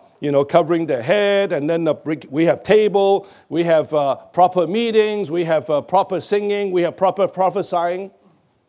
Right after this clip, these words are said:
Dear saints, is this what we, what, is this the testimony that we bear?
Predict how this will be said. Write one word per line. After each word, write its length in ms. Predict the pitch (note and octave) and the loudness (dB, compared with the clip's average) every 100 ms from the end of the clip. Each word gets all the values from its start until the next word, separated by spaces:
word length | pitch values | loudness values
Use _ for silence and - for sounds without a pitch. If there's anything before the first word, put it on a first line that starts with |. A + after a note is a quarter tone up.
| _ _ _ _ _ _ | _ _ _ _ _ _
Dear 160 | A3 C4 | -2 0
saints, 320 | A#3 A3+ A3 | 0 -4 -4
is 260 | F3+ D#3 - | -4 -4 -2
this 220 | A#3 A3+ | -4 0
what 220 | F#3 F#3+ | 0 0
we, 560 | C#3 F3 F#3+ G#3 G#3 _ _ _ _ _ _ _ | -4 -4 -2 -4 -8 _ _ _ _ _ _ _
what, 340 | G3+ A3+ - - D#3+ | 2 2 -2 -10 -4
is 180 | D3+ | -2
this 160 | A#3 - | -2 -2
the 80 | E3+ | -4
testimony 680 | - G#3+ - G3 F#3+ G3 F#3+ | -2 -4 -2 -4 -2 -2 -4
that 180 | E3 | -6
we 140 | D#3 D#3+ | -6 -8
bear? 280 | C#3+ E3 | -10 -12